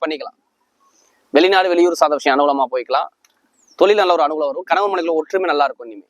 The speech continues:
எந்த ஒரு தடையுமே கொடுக்க மாட்டாரு. ஒரு மனக்குழப்பம் இருந்துகிட்டே, அந்த குழப்பம் நீங்க நல்லா அனுகூலமா இருக்க வாய்ப்பு இருக்கு. நிறைய அலைச்சல் நிறைய இருக்கும். அலைச்சல் இருந்தா நல்ல அனுகூலம் கண்டிப்பா கிடைச்சிடும். ஒரு இன்பமான ஒரு வாழ்க்கையை வாழக்கூடிய காலம் தான் சுக்கிர பகவானுடைய கிரக பயிற்சி. அடுத்து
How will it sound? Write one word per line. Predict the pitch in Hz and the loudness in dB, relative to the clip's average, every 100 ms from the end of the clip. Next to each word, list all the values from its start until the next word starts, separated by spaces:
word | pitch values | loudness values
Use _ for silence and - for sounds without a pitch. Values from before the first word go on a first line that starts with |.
| _ _ - | _ _ -8
எந்த | 123 131 | 0 0
ஒரு | 120 135 | 2 0
தடையுமே | 143 139 139 | 0 -2 -2
கொடுக்க | 135 135 131 | -2 -2 -2
மாட்டாரு. | 120 107 123 - _ _ _ - - - 147 | -2 -4 -8 -14 _ _ _ -20 -20 -2 0
ஒரு | 147 | 4
மனக்குழப்பம் | 170 233 240 226 196 | 4 4 2 2 0
இருந்துகிட்டே, | 175 175 180 | 0 0 -2
அந்த | 190 170 | 0 0
குழப்பம் | 190 190 190 170 | 0 -2 -2 -2
நீங்க | 180 | -2
நல்லா | 165 151 143 | 0 2 0
அனுகூலமா | 156 147 139 | -6 -8 -8
இருக்க | 131 | -8
வாய்ப்பு | 123 123 | -12 -6
இருக்கு. | 170 180 | -2 0
நிறைய | 151 139 127 - 120 | 0 0 -4 -4 0
அலைச்சல் | 180 226 226 196 156 | 0 0 0 0 0
நிறைய | 165 175 | -2 -4
இருக்கும். | 135 127 120 | -6 -8 -4
அலைச்சல் | 165 180 160 | -4 -2 0
இருந்தா | 165 185 | 0 2
நல்ல | 156 | 0
அனுகூலம் | 151 156 143 | -2 -6 -10
கண்டிப்பா | 131 135 123 | -10 -10 -10
கிடைச்சிடும். | - - _ _ _ _ _ _ _ _ _ _ _ - 135 | -10 -20 _ _ _ _ _ _ _ _ _ _ _ -4 0
ஒரு | 135 127 107 - 50 - - 196 | 2 0 -2 -4 -10 -12 0 2
இன்பமான | 226 247 233 240 220 | 2 2 0 -2 -2
ஒரு | 175 | -2
வாழ்க்கையை | 180 185 156 | -2 -4 -4
வாழக்கூடிய | 156 147 131 | -4 -6 -6
காலம் | 131 131 | -4 -4
தான் | 180 - | -6 -8
சுக்கிர | - 156 | -4 -4
பகவானுடைய | 135 123 117 | -2 -6 -6
கிரக | 127 131 120 | -6 -6 -6
பயிற்சி. | 101 - - _ _ _ _ _ _ - 127 | -10 -14 -18 _ _ _ _ _ _ 0 0
அடுத்து | 135 | 2